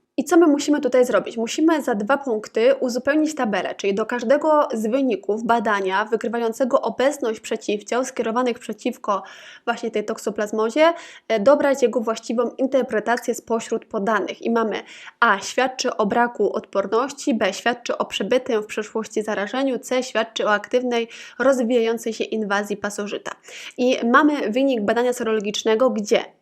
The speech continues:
I G M jest, e, nieobecne, I G G nieobecne, a, e, w drugiej formie I G M nieobecne, I G G, em, obecne. E, i teraz jeżeli chodzi o tą interpretację, musimy ją tutaj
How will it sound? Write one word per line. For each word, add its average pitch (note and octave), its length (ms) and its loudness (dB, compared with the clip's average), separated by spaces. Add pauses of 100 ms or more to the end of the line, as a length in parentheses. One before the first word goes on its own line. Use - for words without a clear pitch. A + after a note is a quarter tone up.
(160)
I B3+ 160 2
G B3 260 2
M G3+ 200 2
jest, - 280 -6
e, G3 320 -2
nieobecne, A3+ 560 2
I A3+ 180 -4
G G3+ 160 2
G G3 140 2
nieobecne, G#3+ 600 0 (340)
a, C#4+ 260 8
e, A3+ 220 -2
w - 20 -4
drugiej A#3+ 340 2
formie B3 320 0
I A3+ 160 -2
G G#3+ 260 0
M G#3+ 180 0
nieobecne, A3+ 520 0
I - 160 -6
G G#3+ 160 0
G, G3+ 240 0 (340)
em, G#3+ 380 -2 (120)
obecne. G#3 440 0 (520)
E, A3 180 2
i - 140 -2
teraz C4 220 2
jeżeli C#4 240 0
chodzi B3+ 320 0
o - 80 -4
tą A#3+ 180 -4
interpretację, A3+ 800 -2
musimy A3+ 420 -2
ją G#3+ 160 2
tutaj G#3+ 460 -2